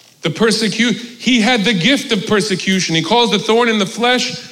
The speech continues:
a heavenly messenger, an angelos. Not a heavenly, a messenger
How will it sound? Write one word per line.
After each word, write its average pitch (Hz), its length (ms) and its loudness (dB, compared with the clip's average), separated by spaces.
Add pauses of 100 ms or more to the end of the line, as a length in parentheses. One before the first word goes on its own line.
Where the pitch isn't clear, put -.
a 160 140 2
heavenly 214 500 2
messenger, 202 760 0
an 143 200 -2
angelos. 185 720 0
Not 202 160 2
a 214 60 2
heavenly, 185 420 0
a 147 220 -2
messenger 165 580 -2